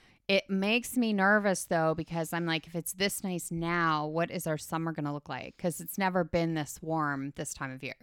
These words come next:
This is like, yeah, like, I was driving home, it said twenty-nine. Like, I had air on and my windows. Like, I was, like, it was hot. I'm like, "Are we gonna, literally, we just had the furnace on, like,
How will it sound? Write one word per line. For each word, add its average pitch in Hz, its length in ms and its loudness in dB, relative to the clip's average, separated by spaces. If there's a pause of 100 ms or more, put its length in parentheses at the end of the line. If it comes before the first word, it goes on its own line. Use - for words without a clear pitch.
(100)
This 175 160 -4
is 165 120 -10
like, 147 220 -4 (680)
yeah, - 200 4
like, 175 140 0
I 185 60 4
was 185 100 2
driving 180 240 6
home, 156 180 0
it 143 120 -2
said - 140 -6
twenty-nine. 151 800 -4 (200)
Like, 175 160 -4
I - 20 -4
had 170 280 -2
air 170 260 4
on 165 340 2
and 165 240 2
my 165 120 2
windows. 160 520 0
Like, 156 120 -6
I 151 80 -4
was, 151 180 -8
like, - 160 -14
it 180 40 -6
was 170 140 -6
hot. - 520 -2 (1600)
I'm 180 140 0
like, 180 260 -2 (120)
"Are 180 60 0
we 196 100 0
gonna, 226 420 2
literally, 185 340 2
we 180 120 0
just 165 160 -8
had 175 100 -6
the 165 60 -6
furnace 165 280 -4
on, 151 140 -4
like, 147 160 -4